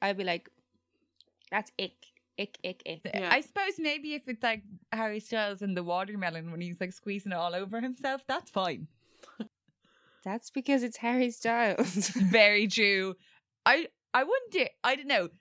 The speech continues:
Speaker 3: Sometimes I feel like Har-, Harry Styles would give me the ick because those are outfits I would wear.
Speaker 2: <laughs> I like that.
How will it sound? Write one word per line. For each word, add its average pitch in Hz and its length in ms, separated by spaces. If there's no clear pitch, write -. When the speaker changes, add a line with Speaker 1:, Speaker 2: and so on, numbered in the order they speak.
Speaker 3:
Sometimes 392 500
I 381 80
feel 349 140
like 302 140
Har-, 254 200
Harry 233 260
Styles 269 240
would 254 100
give 233 160
me 226 120
the 196 200
ick 190 180
because 185 340
those 196 220
are 175 80
outfits 180 360
I 165 160
would 185 160
wear. 226 300
Speaker 2:
<laughs> - 840
I 247 480
like 185 320
that. 147 280